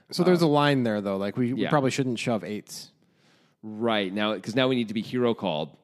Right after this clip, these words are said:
Speaker 2: by the things in theory we'd be targeting
Speaker 1: And we
Speaker 2: right
Speaker 1: maybe
Speaker 2: now.
Speaker 1: shouldn't shove tens either, 'cause that might, like, maybe we should start at jacks. 'Cause Nick could have tens.
Speaker 2: Yep, he could have tens, you're right. But for only half a pot, it doesn't feel like, you know,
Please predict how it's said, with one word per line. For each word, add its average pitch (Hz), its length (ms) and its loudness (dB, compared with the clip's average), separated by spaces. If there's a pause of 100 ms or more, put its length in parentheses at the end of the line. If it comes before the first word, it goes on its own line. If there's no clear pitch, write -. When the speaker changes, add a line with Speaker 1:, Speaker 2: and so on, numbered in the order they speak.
(120)
Speaker 2:
by 101 120 0
the 98 100 -4
things 110 260 -2
in 107 180 -6
theory 104 200 0
we'd 95 120 0
be 95 80 -4
targeting 107 400 -4
Speaker 1:
And 156 60 6
we 160 60 6
Speaker 2:
right 156 120 0
Speaker 1:
maybe 185 200 6
Speaker 2:
now. 170 40 4
Speaker 1:
shouldn't 160 240 2
shove 139 200 2
tens 110 320 -2
either, 85 240 -6
'cause 101 200 -10
that 107 140 -2
might, 107 440 -4
like, 123 160 -2
maybe 147 200 4
we 147 100 6
should 123 120 -6
start 117 220 0
at 95 100 -6
jacks. - 420 -8 (1120)
'Cause 127 120 -2
Nick 139 160 2
could 127 80 0
have 98 160 -2
tens. 85 340 -12 (220)
Speaker 2:
Yep, 185 400 -2
he 139 100 -10
could 120 140 -6
have 98 140 -2
tens, 80 280 -8
you're 85 100 -8
right. 65 180 -12 (440)
But 175 140 0
for 214 100 2
only 247 240 0
half 160 360 -2
a 147 40 -2
pot, 120 400 -4 (120)
it 135 100 -8
doesn't 202 280 -6
feel 202 200 -2
like, 147 260 -2
you 165 60 -2
know, 120 260 -2